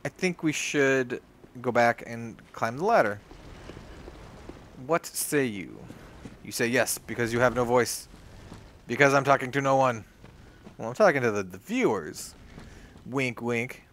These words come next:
But there's, there's no one else here. So I'm just, uh, just a crazy person.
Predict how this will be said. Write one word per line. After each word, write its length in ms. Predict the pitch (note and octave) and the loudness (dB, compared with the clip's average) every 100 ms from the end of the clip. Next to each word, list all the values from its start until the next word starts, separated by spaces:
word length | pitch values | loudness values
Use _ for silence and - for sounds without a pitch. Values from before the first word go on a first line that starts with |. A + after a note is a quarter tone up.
| - | -20
But 440 | A2 A#2+ A2 A2 - - - - - - - | -2 4 6 4 -2 -20 -20 -20 -20 -20 -6
there's, 240 | A2+ G#2+ | -4 -2
there's 240 | - G#2+ G2+ | -4 -4 -4
no 100 | F#2+ | -8
one 100 | F#2 | -8
else 180 | F#2 | -8
here. 240 | - F2+ A#2 - - - - - - - - - - - - | -8 -10 -12 -18 -20 -20 -20 -20 -20 -20 -20 -20 -20 -20 -20
So 160 | - A2+ | -6 -4
I'm 120 | G#2 | -4
just, 240 | G2 - G2+ | -6 -8 -4
uh, 200 | G2 G2 - - - - - - | -4 -6 -12 -20 -20 -20 -20 -16
just 140 | A3+ A3 | -10 0
a 40 | |
crazy 260 | G3 F#3 D3 | 4 4 4
person. 380 | B2 - G2 | 0 0 -8